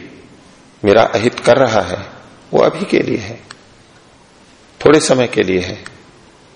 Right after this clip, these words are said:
वो भी नष्ट हो जाएगा, मर जाएगा वो भी।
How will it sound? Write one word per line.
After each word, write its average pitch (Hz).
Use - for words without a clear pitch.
वो 131
भी 151
नष्ट 131
हो 110
जाएगा, -
मर 123
जाएगा 95
वो 92
भी। 117